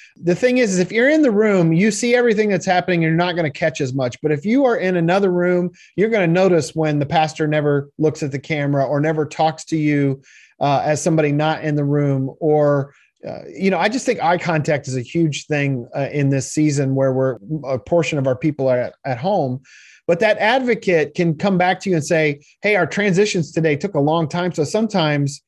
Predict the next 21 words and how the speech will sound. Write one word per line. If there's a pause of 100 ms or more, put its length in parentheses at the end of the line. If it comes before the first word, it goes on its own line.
(120)
remember
that
in
the
room,
you
have
the
full
field
of
view.
You
can
see
the
people
walking
from
the
front